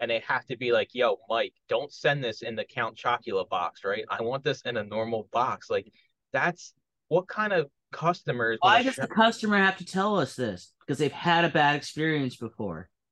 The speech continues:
Speaker 1: Exactly, and it's almost crazy to think, like, somebody would even go back and shop on eBay again after they got something in a DiGiorno box, right? It's, but that is the reality of it. So the people that are, like, the,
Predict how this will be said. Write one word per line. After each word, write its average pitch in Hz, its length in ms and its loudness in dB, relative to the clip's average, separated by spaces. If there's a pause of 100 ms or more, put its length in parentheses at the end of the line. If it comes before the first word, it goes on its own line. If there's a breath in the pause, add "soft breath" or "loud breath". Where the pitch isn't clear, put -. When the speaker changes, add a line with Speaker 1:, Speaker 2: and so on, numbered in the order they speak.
(280)
Speaker 1:
Exactly, 165 600 0
and 117 60 -2
it's 120 140 -4
almost 170 380 -2
crazy 160 500 -2
to - 60 -6
think, 156 300 -4
like, 123 180 0
somebody 143 420 0
would 131 200 -8
even 143 340 -8
go 127 200 0
back 139 480 0
and 113 140 -8
shop 151 480 -4
on 131 140 -2
eBay 147 500 -2
again 113 380 -4
after 117 260 -4
they 117 140 0
got 120 320 -2
something 110 360 -4
in 110 120 -4
a 117 60 -2
DiGiorno 117 680 2
box, 87 400 -2
right? 135 180 -2
It's, 120 200 -10 (340)
but 123 200 0
that 175 200 -6
is 165 140 -4
the 127 100 -8
reality 120 480 0
of 98 80 -4
it. 98 100 -8
So 127 120 -6
the 123 100 -4
people 220 320 -6
that 170 140 2
are, 135 100 2
like, 110 220 2 (640)
the, 120 120 -4